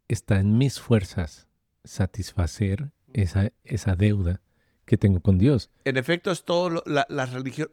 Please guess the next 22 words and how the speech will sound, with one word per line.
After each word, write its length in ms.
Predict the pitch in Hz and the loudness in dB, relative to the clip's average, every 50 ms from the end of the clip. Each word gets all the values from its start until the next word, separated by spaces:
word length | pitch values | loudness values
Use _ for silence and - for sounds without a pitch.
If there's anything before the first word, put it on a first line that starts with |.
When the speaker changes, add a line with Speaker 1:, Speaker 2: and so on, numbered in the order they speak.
| - _ | -16 _
Speaker 2:
todas 320 | - 165 196 214 214 202 185 | -2 0 0 0 0 -2 -2
las 180 | 175 170 151 | -2 -4 -6
religiones 540 | 143 143 139 143 135 - 160 156 165 156 151 | -8 -10 -8 -10 -8 -6 -6 -6 -6 -8 -10
del 120 | 160 143 | -10 -10
mundo 400 | 139 143 147 139 139 170 196 - _ _ _ _ _ _ | -8 -8 -8 -8 -8 -8 -10 -10 _ _ _ _ _ _
eso 300 | - - 117 113 127 127 | -8 -6 -6 -6 -4 -4
hacen. 360 | 170 214 - - 147 107 92 - _ _ _ _ _ _ _ _ | -4 -4 -4 -6 -10 -10 -14 -16 _ _ _ _ _ _ _ _
Te 120 | 143 123 | -2 0
dicen 400 | 120 131 143 160 156 170 156 151 | 0 0 -4 -4 -4 -6 -6 -6
qué 120 | - - | -4 -6
es 100 | 170 175 | -4 -4
lo 120 | 180 170 - | -4 -6 -6
que 120 | - 127 | -6 -8
tú 500 | 104 - _ _ - 233 254 269 285 294 294 | -8 -10 _ _ 0 2 4 4 2 2 -2
tienes 380 | - 208 185 160 156 147 - | -4 -6 -6 -6 -6 -8 -10
que 140 | - - 139 | -8 -8 -8
hacer 440 | 127 - - - 110 98 95 92 _ _ _ _ _ _ _ _ _ _ | -8 -8 -6 -6 -4 -6 -6 -8 _ _ _ _ _ _ _ _ _ _
para 160 | 120 120 117 | -4 -2 -2
estar 320 | 110 - - 127 123 123 | -4 -4 -4 -4 -4 -2
bien 180 | 131 127 117 123 | -4 -6 -6 -6
con 220 | - 120 117 110 | -6 -6 -6 -6
Dios. 260 | 107 104 98 95 - | -6 -6 -8 -8 -12